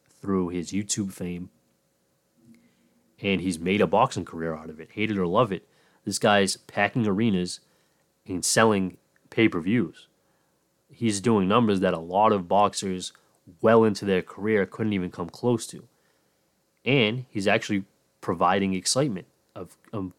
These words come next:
sure some of his fights have been boring, like the, the first Woodley fight was awful. But he redeemed it in the second one by knocking him out.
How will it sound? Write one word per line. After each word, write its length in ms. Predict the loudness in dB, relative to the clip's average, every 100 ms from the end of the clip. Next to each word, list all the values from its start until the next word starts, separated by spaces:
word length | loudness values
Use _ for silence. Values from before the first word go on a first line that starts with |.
| _ -6
sure 340 | 2 6 6
some 240 | 4 0 0
of 80 |
his 160 | -2 -6
fights 340 | 0 0 0
have 140 | -4 -6
been 320 | -4 -4 -8 _ _ _ _ -6
boring, 440 | 2 4 4 0
like 240 | -10 -16
the, 220 | -16 -16 -16
the 120 | -16
first 340 | -6 2 2 2
Woodley 260 | -6 -8
fight 240 | -12 -14 -18
was 140 | -14
awful. 400 | -2 -2 -2 -14 _ _ _ _ _ _ _ _ _ _ _ _ _ _ _ _
But 180 | -4 -2
he 120 | 0
redeemed 400 | -2 0 2 2
it 80 | 0
in 100 | -2
the 60 | -4
second 360 | -2 -2 -2
one 160 | -2 -4
by 140 | -6
knocking 400 | -2 0 0 -2
him 180 | -4 -2
out. 220 | -2 -2